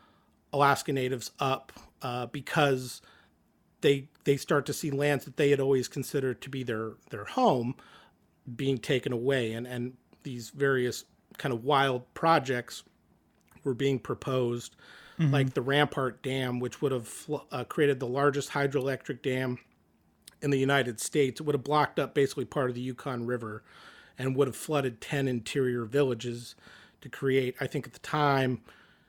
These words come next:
Speaker 1: I don't know if it's the world's largest, but certainly the largest in the United States hydroelectric power plant.
Speaker 2: Mm-hmm.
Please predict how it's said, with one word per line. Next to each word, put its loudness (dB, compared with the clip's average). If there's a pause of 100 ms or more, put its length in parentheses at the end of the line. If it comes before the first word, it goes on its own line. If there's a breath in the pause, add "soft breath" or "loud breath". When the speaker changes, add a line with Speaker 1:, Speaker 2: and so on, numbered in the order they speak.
(480 soft breath)
Speaker 1:
I 2
don't 6
know 8
if 2
it's -4
the -6
world's 4 (420)
largest, 0
but 0
certainly 2
the -2
largest 0 (240)
in 0
the 2
United 0
States 0
hydroelectric -2 (320)
power 4
plant. -12 (260)
Speaker 2:
Mm-hmm. 6